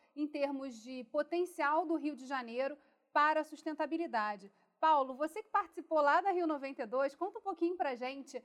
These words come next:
sobre a importância disso. Quer dizer, é, esse tema da sustentabilidade agora com a pandemia da covid dezenove se torna mais evidente, né, a importância da gente apostar nessa agenda. De que maneira,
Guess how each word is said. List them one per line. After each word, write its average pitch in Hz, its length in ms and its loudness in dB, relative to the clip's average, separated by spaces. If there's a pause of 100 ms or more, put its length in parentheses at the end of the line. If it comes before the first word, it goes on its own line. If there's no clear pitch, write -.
(200)
sobre 359 480 2
a 311 120 0
importância 349 640 0
disso. 214 220 -14
Quer 240 100 -6
dizer, 240 320 0
é, 262 320 -4
esse 381 160 -6
tema 359 200 -2
da 339 100 4
sustentabilidade 247 840 -2
agora 262 320 2
com 302 100 -4
a 254 60 0
pandemia 254 580 -4
da 220 180 2
covid 247 360 -4
dezenove 226 920 -2
se - 160 -20
torna 302 320 0
mais 320 300 0
evidente, 247 640 -8
né, 233 180 -4
a 240 40 -4
importância 254 480 -8
da 254 80 -4
gente 269 400 -12 (240)
apostar 277 640 2
nessa 294 240 -6
agenda. 196 500 -12 (240)
De 311 120 -6
que 415 100 -6
maneira, 330 600 2